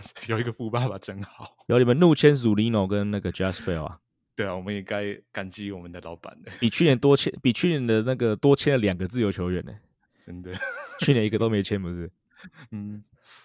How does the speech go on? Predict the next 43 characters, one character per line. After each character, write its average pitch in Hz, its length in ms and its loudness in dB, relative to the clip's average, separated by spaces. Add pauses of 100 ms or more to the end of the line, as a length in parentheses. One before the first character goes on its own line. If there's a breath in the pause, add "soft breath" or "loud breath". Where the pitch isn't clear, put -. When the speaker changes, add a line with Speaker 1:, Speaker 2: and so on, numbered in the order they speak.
(480 loud breath)
Speaker 2:
嗯。 78 120 -12 (300)
Speaker 1:
唉。 104 180 -14 (540)
Speaker 2:
好 92 100 -6
了， 95 80 0
我 92 80 2
觉 113 80 0
得 117 60 6
我 107 40 6
再 123 80 6
讲， 117 160 2
讲 87 140 -6
下 92 100 0
去， 101 120 -2
我 87 80 2
就 104 120 0
被 107 140 2
说 101 220 0
小 82 180 -4
市 104 140 -8
场 90 160 -6
球 85 180 -6
迷 82 120 -6
的 82 40 -6
那 92 100 -4
个 92 80 -4
球 80 140 -8
迷 78 120 -10
公 80 200 -8
干 80 160 -6
了， 69 80 -12
所 92 100 -8
以 - 40 -2
我 82 40 -4
还 82 60 -6
是 85 80 -8
不 - 80 -8
要 87 80 -4
再 90 80 -4
讲 78 160 -10
下 76 140 -10
去 76 160 -12
好 - 80 -16
了。 - 140 -20